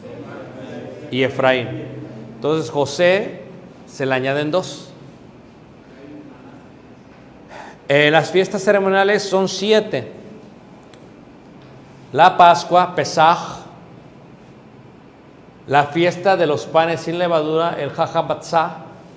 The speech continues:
la fiesta de las primicias, el Bikurim, la fiesta del Pentecostés, el Shabbat,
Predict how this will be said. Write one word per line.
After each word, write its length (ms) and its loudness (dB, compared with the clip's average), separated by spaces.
la 180 2
fiesta 400 -2
de 80 0
las 220 2
primicias, 540 -2
el 160 0
Bikurim, 680 -4
la 160 0
fiesta 340 -2
del 140 0
Pentecostés, 640 -2
el 100 0
Shabbat, 560 0